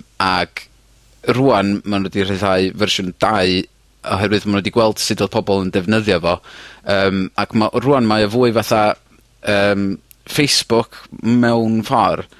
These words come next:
Yym, ond ma', mae o'n, ma' nhw 'di ehangu fo i gant a hannar o, o ffrindiau rŵan. A da chi'n gallu, ma'r, ma' jyst ar yr iPhone neu Android, yym, a da chi'n gallu rhannu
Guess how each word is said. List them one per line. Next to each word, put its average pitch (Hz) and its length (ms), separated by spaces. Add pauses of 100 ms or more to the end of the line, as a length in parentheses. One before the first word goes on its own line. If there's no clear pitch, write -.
(500)
Yym, 101 340 (500)
ond 107 360
ma', 107 180 (220)
mae 107 260
o'n, 104 180
ma' 110 220
nhw 98 80
'di 113 100 (320)
ehangu 120 420
fo 107 140
i 107 220
gant 113 340
a 110 60
hannar 117 500
o, 104 180 (120)
o 95 180
ffrindiau 101 560
rŵan. 90 220 (880)
A 104 200
da 110 140
chi'n 117 220
gallu, 113 240
ma'r, 107 340 (440)
ma' 120 200
jyst - 500
ar 131 160
yr 135 280 (200)
iPhone 117 540
neu 113 220
Android, 98 680 (1160)
yym, 98 440 (220)
a 92 180
da 87 120
chi'n 107 200
gallu 104 220
rhannu 107 320